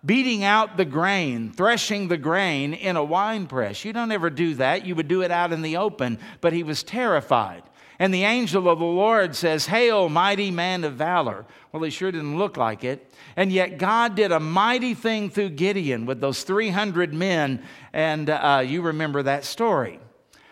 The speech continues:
Then I was, uh, thinking about Israel when they are paralyzed before a giant named Goliath.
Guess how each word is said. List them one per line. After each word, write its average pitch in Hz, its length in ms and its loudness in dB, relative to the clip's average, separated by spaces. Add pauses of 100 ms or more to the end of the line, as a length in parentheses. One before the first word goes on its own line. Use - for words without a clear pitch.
(140)
Then 269 140 -2
I 247 80 2
was, 160 420 0
uh, 143 240 2
thinking 190 460 -4
about 147 440 2 (520)
Israel 156 760 2 (560)
when 190 200 0
they 180 180 2
are 147 540 2 (280)
paralyzed 151 960 2
before 165 300 0
a 156 60 0
giant 143 640 0
named 156 260 -4
Goliath. 151 640 2